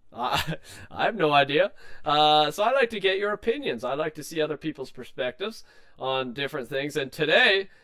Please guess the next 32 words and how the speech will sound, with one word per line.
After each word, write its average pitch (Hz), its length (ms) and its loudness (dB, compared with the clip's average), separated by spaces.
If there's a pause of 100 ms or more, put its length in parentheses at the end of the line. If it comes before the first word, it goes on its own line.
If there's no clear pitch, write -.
(140)
is, 156 640 4
I'm 147 120 -4
trying 269 380 -2
to 247 80 -2
think 190 320 -4
of 180 80 -6
a 180 80 -4
name 139 400 -4
for 135 160 -8
the 110 100 -8
channel. 104 420 -10
I 151 120 2
don't 214 240 2
want 220 220 2
to, 202 180 0
uh, 180 380 6
I'm 165 100 -4
gonna 220 200 -2
attach 156 360 -2
it 147 120 -10
to, 156 100 -8
like, 135 320 0
my, 139 260 -2
my 139 240 -6
name, 123 400 -6
Braden. 123 460 -4
I 123 80 -8
want 131 220 -6
it 131 60 -16
to 139 60 -20
be 139 180 -8
re-, 123 120 -4